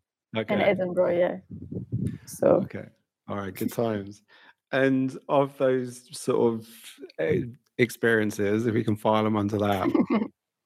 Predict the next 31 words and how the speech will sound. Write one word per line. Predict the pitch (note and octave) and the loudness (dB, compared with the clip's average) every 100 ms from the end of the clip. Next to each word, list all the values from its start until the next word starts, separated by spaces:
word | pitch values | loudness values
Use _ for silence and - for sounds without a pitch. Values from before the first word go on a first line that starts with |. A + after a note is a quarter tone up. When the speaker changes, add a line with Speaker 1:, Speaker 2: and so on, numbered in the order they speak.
| _ _ - | _ _ -2
Speaker 1:
um, | A#2 A2+ A2 G#2+ G#2+ - | 0 2 2 2 0 -2
you | - G#2+ | 0 2
know, | A2 | 4
which | C3 B2+ A#2 | 4 4 0
of | |
those | A#2+ A2+ A2 - | 2 2 0 -2
do | |
you | A2+ | -4
feel | - A2 G#2+ | 2 2 2
have | A#2 G#2+ | 0 -4
prevailed | - G#2+ A2+ A2 G2+ F#2 G2 | -6 -2 0 2 0 -2 -4
in | - G#2+ G2 G2 | -6 0 2 2
terms | G#2 G2 G2 G2 | 2 0 2 2
of | F#2+ F2 - - - - - - - - | 0 -2 -14 -20 -20 -18 -18 -20 -20 -10
some | - A2 | 0 0
of | G#2 - | 0 0
those, | G#2 G2+ G2 F2+ - D#3+ | 0 2 0 -4 -4 -4
<clears throat> | - | 0
you | C#3 A#2+ A#2+ A#2+ B2+ A#2 | 2 2 2 0 0 2
know, | G#2+ A2+ | 2 2
I | A#2 | 0
guess, | A2 A#2 A2 - _ - | 0 -2 -2 -12 _ -2
guiding, | A2 G#2+ A2 G#2+ G#2+ G#2 G#2 G2+ G#2 - - - - - _ _ _ _ _ - | 0 2 2 2 2 2 0 2 2 0 -12 -20 -20 -20 _ _ _ _ _ -2
<sighs> | |
I | - - - - - - - G2 | 0 2 2 0 -2 -4 -6 -6
don't | A#2+ | -4
know, | A#2 B2+ C#3 C3+ - - - - | 0 2 2 0 -2 -6 -8 -6
parental, | - G#2+ G#2+ A2+ A2 - A2 G#2 G#2 G#2 G#2 G#2 A2 A#2+ - | 0 2 4 4 2 2 2 4 4 2 0 -2 -6 -6 -6
you | G#3+ C#3 | -4 0
know, | A2 G#2+ A2+ B2 A2+ A2 D3 D3+ B2+ | 0 0 2 2 0 -4 -6 -6 2
decisions, | B2+ A#2 - A2+ G2+ G2 F#2+ F#2+ G#2 | 2 2 2 2 4 0 2 0 0